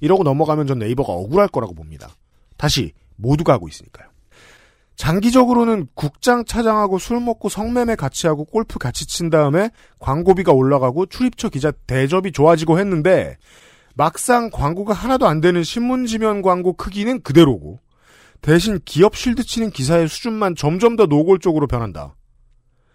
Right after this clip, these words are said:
가장 고약한 불공정거래입니다. 언론의 뒷광고가 아무리 봐도 패턴상 제일 심각해 보입니다. 제가 이거 유튜브 뒷광고 이슈 때부터 계속 고민했는데 언론이 제일 심각해요. 재계하고의 커넥션이 정말 중요한 건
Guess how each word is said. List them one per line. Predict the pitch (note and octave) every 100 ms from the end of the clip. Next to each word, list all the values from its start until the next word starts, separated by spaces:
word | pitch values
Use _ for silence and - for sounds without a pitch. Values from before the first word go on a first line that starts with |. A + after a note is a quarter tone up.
| _
가장 | - - C3+ C#4
고약한 | F4 D3+ D#3+ - F3+
불공정거래입니다. | C#3 C3 C3 A#2+ G2+ D#2 D2 C2+ - _ _ _ _ _ _ _
언론의 | C3+ F#3+ B3 G3
뒷광고가 | C#3+ F3 D3+ A#2 F#2 G#2+ _ _
아무리 | B2 D3 A3 A#3+
봐도 | G3+ F3+
패턴상 | - B3+ C#4 B3 G#3+
제일 | A#2 D#3+
심각해 | G3+ G3 - C3
보입니다. | F#2 D2+ C#2 D#2 _ -
제가 | - E3 F3+
이거 | D#3
유튜브 | C3 C#3+ G3+
뒷광고 | C3 B2 E3+ D#3
이슈 | A2 D3+
때부터 | D#3 C#3 -
계속 | B2 D#3+ -
고민했는데 | C#3 D#3+ C#3 C3 D3+ A#2 - -
언론이 | F3+ B3 B3
제일 | E3 D#3+
심각해요. | F3 D3 - D2 _ _ _ _ _ _ -
재계하고의 | C#3 E3 A#3 A#3 A3 G#3
커넥션이 | - B3 A#3 A3+ G3+
정말 | D3 D3+ A3+ A3+ G#3+
중요한 | - D3 E3 D#3+ C#3+ A2+ F#2+ - - E3 E3 D#3+ D3+ C3+ A#2+ A2
건 | D#3+ A#2+ C2